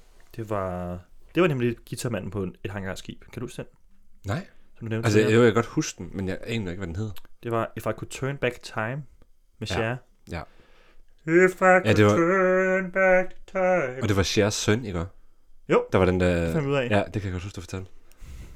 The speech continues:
Speaker 2: The alleged guitar man. Det var... Jamen, det var en, altså, den
Speaker 1: Der gav musikvideoen ikke så meget mening.
Speaker 2: Gik den tabt på grund af, af, af lydkvalitet?
Speaker 1: Mm.
Speaker 2: Ja.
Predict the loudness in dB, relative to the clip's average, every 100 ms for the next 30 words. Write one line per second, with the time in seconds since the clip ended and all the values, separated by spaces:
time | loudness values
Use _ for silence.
0 | -20 -20 -20 -16 -12 -10 -6 -4 -4 -6
1 | -10 -8 -6 -2 -2 -2 -2 -4 -8 -16
2 | -20 -20 -20 -20 -20 -20 -20 -18 -18 -18
3 | -20 -20 -20 -20 -20 -20 -14 -6 -4 -4
4 | -8 -10 -6 -6 -6 -10 -20 -20 -8 -6
5 | -2 -4 -6 -14 -20 -20 -20 -16 -8 -2
6 | -2 -2 -4 -6 -8 -8 -8 -10 -14 -16
7 | -16 -6 0 2 0 -2 -8 -4 0 2
8 | 2 2 0 0 -2 -2 0 0 -2 -4
9 | -6 -8 -8 -10 -12 _ -2